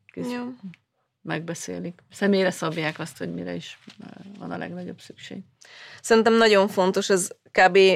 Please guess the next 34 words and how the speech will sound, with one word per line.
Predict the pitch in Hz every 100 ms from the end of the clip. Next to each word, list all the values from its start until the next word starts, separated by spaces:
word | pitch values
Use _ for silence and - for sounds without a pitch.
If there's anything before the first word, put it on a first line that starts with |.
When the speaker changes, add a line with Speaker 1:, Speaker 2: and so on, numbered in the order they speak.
| - -
Speaker 2:
ahhoz | - - 165 196 185
tudom | - 190 202
hasonlítani, | 196 - 180 175 190 185 190
hogy | 208 180
a | 175 170 - -
sebről | - 196 175 170
a | 165
seb | 202 190 180
tapaszt | 185 - 190 -
levenni, | 180 170 156 151 180 175 180 175 175 175
szerintem, | - - 185 180 190 190 175 175 - _
vagy | 175 160
letépni, | 185 190 - 196 190 - 190 196 208 - - - -
szerintem | 208 190 196
össze | 190 208 196
kell | 185 180 175
ülni | 185 180 175 175 180
a | - 175 175 170 170 180 - _
családfőknek, | - 196 175 180 - - 185 185 - 180 233 - _ _ _ _ _ _
és, | - 175 175 - -
ö, | 185
át | 180 180 -
kell | 175 170
beszélni | 180 - 180 170
ezt | 180 -
a | 185
témát, | 190 180 175 180
és, | 170 190 - -
és | - 180
tenni | - 175 170 175
kell | 180 165 170
ellene, | 160 165 160 165
mert | 165 160 160 - -
nem | 180 170